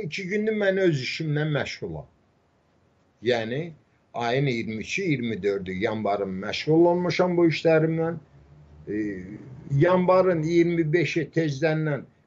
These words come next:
bizim Ağdam uşaqları, e, gəlib, e, zəhləşmişik. E, səhər-səhər çörək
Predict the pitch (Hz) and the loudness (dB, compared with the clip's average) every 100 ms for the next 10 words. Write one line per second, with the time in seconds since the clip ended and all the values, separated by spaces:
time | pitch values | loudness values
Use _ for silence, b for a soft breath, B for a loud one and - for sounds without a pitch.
0 | - 147 143 151 131 139 139 151 156 147 | -2 0 2 0 2 2 2 0 -2 -2
1 | 165 156 143 156 156 160 151 _ _ - | -2 -2 2 2 4 2 0 _ _ -6
2 | 135 143 131 - 151 151 156 120 95 123 | -4 -4 -4 0 2 4 2 -2 -10 -12
3 | 110 101 131 127 123 120 107 151 160 151 | -12 -2 0 2 0 -2 -2 -4 -4 -2
4 | 156 - _ _ _ _ 104 95 - 156 | -4 -6 _ _ _ _ -14 -12 -14 -20
5 | - - - - - 160 165 156 135 131 | -20 -20 -16 -6 0 2 4 4 2 -2
6 | 123 113 92 - 147 156 | -2 -4 -8 -2 2 2